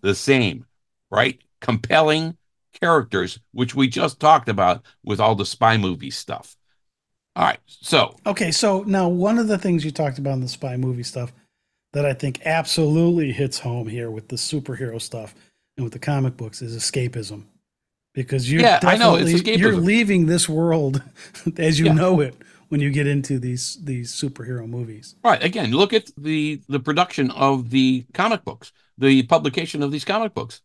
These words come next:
Speaker 1: I mean, nineteen thirties, Superman, nineteen thirty-eight, Batman, nineteen thirty-nine, eh, uh, The Comet, nineteen forty, Captain America, Wonder Woman, nineteen forty-one,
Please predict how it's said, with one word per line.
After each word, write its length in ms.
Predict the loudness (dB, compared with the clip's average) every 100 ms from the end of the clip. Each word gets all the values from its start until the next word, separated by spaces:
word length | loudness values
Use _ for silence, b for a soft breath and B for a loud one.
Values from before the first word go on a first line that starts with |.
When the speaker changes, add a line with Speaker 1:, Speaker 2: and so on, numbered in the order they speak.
| -2
Speaker 1:
I 40 |
mean, 260 | 0 0 -2 b
nineteen 460 | 0 0 2 0 2
thirties, 480 | 0 0 -2 -6 -12 _
Superman, 680 | -4 -4 -2 0 0 0 -2
nineteen 340 | -2 -2 -2 0
thirty-eight, 580 | 0 0 0 0 0
Batman, 340 | 0 0 0 -4
nineteen 300 | -4 -4 -6
thirty-nine, 760 | -4 -2 0 -2 -2 -2 -4 -6 _ _ -8
eh, 180 | -4 -4 _ _ _ _ _ _
uh, 140 | -6
The 120 | -4 0
Comet, 380 | 4 4 2
nineteen 360 | -2 -4 -2 -4
forty, 680 | -2 0 2 2 2 -2 -6 _ _ _
Captain 260 | -2 0 2
America, 520 | 2 4 4 2 2
Wonder 260 | 2 2 2
Woman, 260 | 0 0
nineteen 260 | -2 0 0
forty-one, 840 | 0 0 2 2 2 2 2 -2